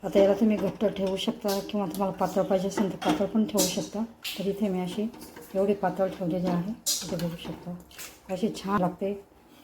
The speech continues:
आणि अशी कढी आपण ही भाकरीसोबत, पोळीसोबत, वरण भातासोबत आणि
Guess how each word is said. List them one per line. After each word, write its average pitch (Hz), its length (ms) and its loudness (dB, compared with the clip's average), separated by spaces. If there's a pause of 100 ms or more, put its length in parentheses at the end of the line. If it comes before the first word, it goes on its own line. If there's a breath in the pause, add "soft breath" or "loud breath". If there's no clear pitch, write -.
आणि 196 280 0
अशी 196 200 0
कढी 202 280 4
आपण 190 260 0
ही 190 240 -2
भाकरीसोबत, 185 840 0
पोळीसोबत, 185 1400 -4
वरण 202 300 4
भातासोबत 190 760 0
आणि 190 400 -4